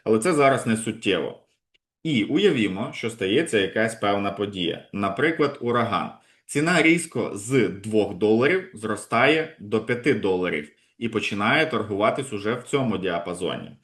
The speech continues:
Тобто попит зростає, пропозиція падає і ціна відповідно змінюється. Весь діапазон між двома і п'ятьма доларами — це ціна, яка пройшла досить швидко, без активних торгів.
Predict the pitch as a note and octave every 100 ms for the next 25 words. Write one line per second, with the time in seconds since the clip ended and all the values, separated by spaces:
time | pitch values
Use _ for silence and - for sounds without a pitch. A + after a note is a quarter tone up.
0 | _ _ _ _ A2+ G#2+ - - - G3
1 | D3+ C#3+ - G2+ F#2+ A#2 - - A2+ A2
2 | G#2+ A#2 - D3 - F#2+ F#2 A2+ D#3+ -
3 | - - - G#2 G#2+ D#3+ A2+ G2+ G#2 A2
4 | A#2+ D3 A#2+ F2 C#2+ - - - D#3+ F#3
5 | G3 G3 D#3+ D#3+ B2+ G2+ G#2+ G2+ A2+ C3+
6 | C3 G2 D#2+ - A2 A2 G#2+ G2+ G#2+ F#2
7 | F2 F2+ F2+ G#2+ D3+ F3 - - _ -
8 | C#3+ A#2 E2+ - - - A#2 G2+ F#2+ D3
9 | F3 - _ G#2+ G2+ B2 C3+ - A#2+ A2
10 | - B2+ C#3+ A2 G#2 A2+ - A2 - C3
11 | C3+ - - - - F#2+ G#2 A2 - -
12 | G2 - G#2 G#2 G#2 G2+ G#2+ G2 G2+ D#2+
13 | -